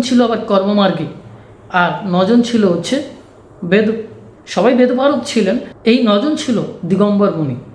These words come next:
তো যাই হোক, এই ভরত রাজার কাছে কালচক্রে এসে এই ভারতবর্ষে তথা অখণ্ড ভারতবর্ষে তথা এই প্ল্যানেটটার কথা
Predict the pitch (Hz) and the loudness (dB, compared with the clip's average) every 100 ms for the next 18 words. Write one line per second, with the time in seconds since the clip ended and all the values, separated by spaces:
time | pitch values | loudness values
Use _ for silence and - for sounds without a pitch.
0 | - - - - - - 185 214 262 196 | -20 -20 -20 -20 -20 -6 0 2 2 -2
1 | - - - - 254 294 - 208 269 277 | -6 -10 -6 0 2 2 0 0 0 0
2 | 240 185 185 233 240 233 226 233 196 208 | 0 0 0 -2 -2 -4 -2 0 -2 0
3 | 185 170 226 233 - 160 135 - - - | -4 0 2 2 2 -4 -8 -14 -20 -18
4 | - 226 262 190 202 240 254 - 160 - | -2 2 2 2 2 2 2 0 -6 -10
5 | - - - - 190 208 226 190 190 277 | -16 -20 -20 -2 0 0 0 0 0 -2
6 | 320 320 247 240 233 196 160 - - - | 0 0 0 0 0 0 -2 -4 -10 -14
7 | - - 190 202 240 302 294 - 208 240 | -20 -2 0 0 2 0 0 -2 0 2
8 | 277 302 - - - - 196 220 277 - | 2 0 -2 -16 -20 -2 0 2 0 -2
9 | 269 240 220 | -4 -4 -2